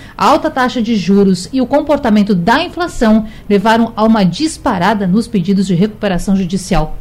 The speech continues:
Qual o impacto, então, desses fatores que a gente colocou aqui da pesquisa,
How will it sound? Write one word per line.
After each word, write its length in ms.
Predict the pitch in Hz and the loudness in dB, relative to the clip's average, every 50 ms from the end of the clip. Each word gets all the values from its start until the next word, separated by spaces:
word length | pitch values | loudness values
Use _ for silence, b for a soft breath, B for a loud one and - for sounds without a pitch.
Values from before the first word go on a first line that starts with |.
| - - - | -12 -14 -14
Qual 160 | - - 554 | -10 -6 -6
o 120 | 605 587 - | -6 -6 -8
impacto, 500 | - - - 208 196 185 - - - 190 | -8 -4 -4 -2 -2 -4 -4 -2 0 2
então, 340 | 185 180 190 190 185 180 | 2 2 2 0 2 2
desses 560 | 180 175 240 254 - - - 202 - - - - B B B B B B | 2 2 2 0 0 0 -2 -2 -2 -4 -10 -18 B B B B B B
fatores 480 | - 285 269 - - 277 254 247 233 240 | -2 0 0 2 2 4 4 4 2 2
que 80 | - | 0
a 60 | 233 | 0
gente 220 | 214 226 214 - - | 2 2 0 0 0
colocou 320 | 240 220 214 202 - 233 | 0 2 2 2 2 0
aqui 200 | 220 208 - 220 | 0 0 0 0
da 120 | 196 214 208 | 0 0 0
pesquisa, 720 | - 214 202 208 - - 269 277 - 277 269 254 247 | 0 0 -2 -2 -2 -2 0 0 0 0 0 -2 -2